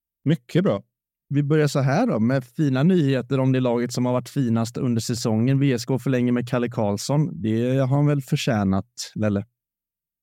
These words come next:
Speaker 1: Ja, det är svårt att argumentera emot. Det, det jag kunde utläsa var väl att han fortsätter som manager ändå då, i, <clears throat> i Allsvenskan,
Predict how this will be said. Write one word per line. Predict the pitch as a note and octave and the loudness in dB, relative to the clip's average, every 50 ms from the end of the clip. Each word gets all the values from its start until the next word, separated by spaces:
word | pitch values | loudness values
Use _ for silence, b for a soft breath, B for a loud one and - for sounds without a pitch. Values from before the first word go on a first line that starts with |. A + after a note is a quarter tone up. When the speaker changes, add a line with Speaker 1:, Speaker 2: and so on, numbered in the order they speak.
| _ _ _ _ | _ _ _ _
Speaker 1:
Ja, | - C3+ D#3 E3+ E3 | -2 0 2 2 2
det | D3+ D3 | 2 2
är | D#3 D3 | 0 0
svårt | - - F#3 D3 - _ - | 0 0 -2 -2 -4 _ -2
att | C3+ C3 B2 A#2+ A#2 A2+ A2+ A2 G#2 - _ _ - C3 | 0 2 2 2 2 2 0 -2 -4 -6 _ _ -2 -2
argumentera | B2 A#2 B2 A#2+ A2 A#2 A#2 A2+ A2 | 0 2 2 0 0 0 0 0 2
emot. | A2 A2+ B2+ B2 A2 A#2+ - - - - | 2 2 0 0 -2 -4 -8 -14 -8 -6
Det, | A2+ G#2+ G2+ A2+ A2+ A2+ A2+ A2+ A2 G#2+ G2+ G2+ G2 _ _ _ _ _ _ _ _ _ _ _ _ _ _ _ - | -4 -2 0 0 0 0 2 0 0 0 -2 -2 -4 _ _ _ _ _ _ _ _ _ _ _ _ _ _ _ -14
det | A2+ A2 A#2+ A#2+ A#2+ | -6 -2 0 0 2
jag | A#2 A#2 A2+ A#2 A#2+ B2 B2 | 2 2 2 2 0 0 0
kunde | - D3+ C#3+ C#3+ | 0 2 2 2
utläsa | C3+ - B2 A#2 A#2 A2 A2 - A#2+ | 2 2 0 0 0 0 -2 -4 -4
var | G#2 A2 A2 G#2+ | -2 0 0 0
väl | G#2 G#2 | 0 0
att | G#2 G2 - - | -2 -2 -4 -4
han | A2 G#2 G2 G2 G2+ G2+ G2 | -4 -4 -2 -2 -2 -2 -2
fortsätter | - - A#2 - - C3+ D3+ - - D3 | -2 -2 -2 0 0 -2 0 0 0 -2
som | - - D3+ C3 | 0 0 0 2
manager | A#2+ A2 G#2+ G#2 G2 G#2 G#2 | 2 0 0 0 0 0 0
ändå | G2+ G2+ G2 G2 F#2+ | 0 0 -2 -2 -4
då, | F#2 F#2 F#2 _ - B2+ | -4 -6 -10 _ -10 -8
i, | A2+ G#2+ - - _ - | -8 -8 -8 -10 _ -4
<clears throat> | E3 D#3 C#3 C3+ C3 | -2 0 2 2 4
i | B2 A#2+ | 4 2
Allsvenskan, | A#2 A2 - A2 G#2 F#2+ - - G2+ G2 F#2+ | 2 0 0 -2 -2 -2 -2 -2 -4 -4 -4